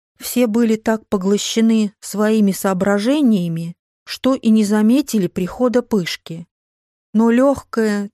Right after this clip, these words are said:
"тсс", произнесённое графом, заставило всех поднять глаза. Она здесь. Все сразу замолчали. Сначала какое-то стеснение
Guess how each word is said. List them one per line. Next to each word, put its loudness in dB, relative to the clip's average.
"тсс", -8
произнесённое 2
графом, -4
заставило 0
всех -2
поднять 0
глаза. -2
Она 2
здесь. -6
Все -2
сразу 0
замолчали. 0
Сначала 0
какое-то -2
стеснение 0